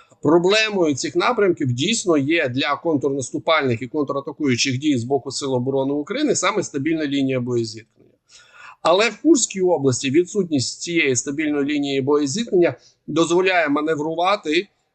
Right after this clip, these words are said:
а, те, в що росіяни, ну, м'яко кажучи, не дуже вміють. Вони не дуже вміють в маневрену війну. І тому, а, саме в Курській області маневри, а, дозволять маневрування, мобільність дозволить Силам оборони України,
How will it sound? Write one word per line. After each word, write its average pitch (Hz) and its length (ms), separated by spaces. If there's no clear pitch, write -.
а, 131 260
те, 190 260
в 180 120
що 160 640
росіяни, 165 640
ну, 190 160
м'яко 160 340
кажучи, 139 480
не 139 220
дуже 127 340
вміють. 123 540
Вони 147 240
не 160 120
дуже 131 300
вміють 196 380
в 135 80
маневрену 147 580
війну. 127 400
І 147 220
тому, 185 600
а, 135 220
саме 170 280
в 156 100
Курській - 380
області 123 520
маневри, 180 720
а, 131 280
дозволять 160 680
маневрування, 151 880
мобільність 139 840
дозволить 143 440
Силам 131 340
оборони 151 420
України, 254 640